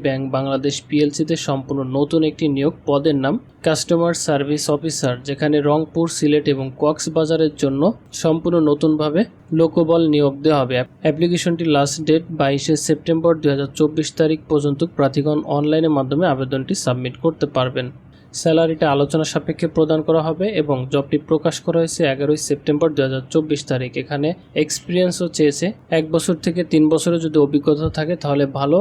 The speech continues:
আর যদি অভিজ্ঞতা নাও থাকে তাদের সাথে কথা বলে আপনি চাইলে আবেদনটি সাবমিট করতে পারেন। এই সার্কুলারটির ক্ষেত্রে শিক্ষাগত যোগ্যতা হিসাবে যে কোনো ইউনিভার্সিটি থেকে যদি মাস্টার্স ডিগ্রি কমপ্লিট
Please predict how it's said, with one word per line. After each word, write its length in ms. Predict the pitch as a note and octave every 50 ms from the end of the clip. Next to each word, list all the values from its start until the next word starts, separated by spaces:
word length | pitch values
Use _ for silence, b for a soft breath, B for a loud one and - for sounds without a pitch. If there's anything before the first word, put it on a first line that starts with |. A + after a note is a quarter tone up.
| A#3+ -
আর 60 | C#3 C#3 C#3
যদি 120 | C#3+ C#3+ D3+ C#3+
অভিজ্ঞতা 320 | D3 D3+ D3+ D3+ D3 D#3 D3 C#3+
নাও 160 | C#3 C#3+ D#3 E3 D#3+
থাকে 180 | E3+ E3 F3+ F#3 -
তাদের 180 | C#3+ C3 C#3+ C#3 -
সাথে 160 | C#3+ C3+ C#3 - -
কথা 180 | D3+ C#3+ C#3 D#3+ D3+
বলে 120 | D#3+ E3 D#3+ C#3
আপনি 140 | C3+ C#3+ C#3 -
চাইলে 220 | - C3+ C3 C#3+ F#3+ F#3 C3+
আবেদনটি 400 | B2+ B2+ B2+ C#3 C3+ C3 C#3 G3 - -
সাবমিট 300 | D3 B2 B2+ B2+ B2+ - - -
করতে 200 | D#3+ D#3 - D3 B2+ -
পারেন। 240 | B2+ B2+ B2 B2 B2+ C#3+ - - - - - - - E3
এই 80 | E3 E3
সার্কুলারটির 440 | - F3+ E3+ E3 F#3 F3 F3 F#3 E3+
ক্ষেত্রে 220 | E3+ D#3+ C#3+ E3 F3 F#3 -
শিক্ষাগত 440 | - D#3+ D3+ - F3+ E3 F3 F3 F3 F3+ D#3+ D#3
যোগ্যতা 320 | D3+ C#3+ D3 E3 D3+ - D#3+ D#3+
হিসাবে 300 | D#3+ - E3 C#3+ C#3+ D3 F3 - - - - - - E3+ D3
যে 80 | E3 E3+ D#3+
কোনো 140 | F3+ F#3 F#3 F3
ইউনিভার্সিটি 640 | D#3 D#3 D#3+ D#3 D3+ D#3+ E3 D#3+ - - E3 E3 E3+ D#3+ -
থেকে 180 | F3+ D#3+ E3+ F3+ F3 E3
যদি 160 | D3 D3 D3 C3+ C3+
মাস্টার্স 460 | C3+ C3+ C3 - - - F3 E3+ E3+ - - D#3 E3
ডিগ্রি 200 | D3 D3 D3 C#3+ C#3+ -
কমপ্লিট 360 | C#3+ C#3 C3 D3+ D#3 E3